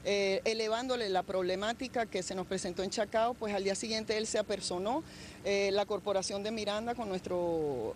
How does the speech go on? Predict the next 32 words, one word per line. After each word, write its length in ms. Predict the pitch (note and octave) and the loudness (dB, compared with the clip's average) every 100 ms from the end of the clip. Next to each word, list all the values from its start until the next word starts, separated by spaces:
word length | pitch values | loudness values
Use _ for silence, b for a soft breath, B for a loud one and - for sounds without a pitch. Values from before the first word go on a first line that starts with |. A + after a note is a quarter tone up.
| - | 0
protector 580 | A3 G#3 G3 F#3 G#3+ G#3+ | 2 2 0 0 -2 0
de 100 | A3 | -2
Miranda, 420 | G3+ G3 G#3+ G#3+ | -2 -2 0 0
Elías 280 | G3+ G3+ G3+ | 2 2 4
Agua, 280 | G3+ G#3+ G#3+ | 2 2 0
también 420 | G3 F#3+ G#3+ B3 | -2 0 0 0
se 120 | B3+ | -2
apersonó, 560 | A3+ G3+ G3 G3 B3 D4+ B B | -2 -4 -4 -2 -2 -4 B B
se 160 | - G#3 | 0 2
llamaron 360 | G3 G3 A3 | 2 0 0
a 60 | A#3+ | 0
los 140 | G#3+ | -2
ministerios 680 | G#3+ G3 F3 G3+ G#3 A3+ B3 | -2 -4 -2 0 0 0 -2
involucrados 800 | A3+ F#3+ F#3 F3 G3+ G#3 A#3 A#3+ - | -2 0 0 2 4 4 2 -4 -4
que, 220 | G3 F#3 - - | -4 -4 -6 -4
eh, 120 | F#3+ - | -4 0
prestan 340 | B3+ A#3+ A3+ | -2 -2 -6
los 140 | G#3 - | -6 -6
servicios 460 | G3 A3 G#3+ B3 | -6 -4 -4 -4
que 120 | - | -4
pasan, 420 | G3+ G#3+ G#3+ A#3+ - B B B B | 0 0 0 -6 -8 B B B B
eh, 180 | G#3 G#3 | 0 0
por 160 | A3 G#3+ | 0 2
debajo 420 | G#3 G#3 A#3 B3 | 4 4 2 0
de 180 | A#3 G#3 | 0 0
esta 640 | G#3+ - A3 G#3+ F#3 E3+ D3 | -2 2 4 4 4 2 0
vía 240 | G3 A3 A#3 | 0 2 2
principal 720 | A#3 A3 - G3 G#3+ A3+ C4 | 0 -4 -4 -2 0 2 0
del 140 | A3+ G3+ | -4 -4
municipio 360 | G3 G#3+ G3 | -4 -4 -4
de 80 | A3 | -2
Chacao, 400 | G#3+ - A#3+ | -2 0 0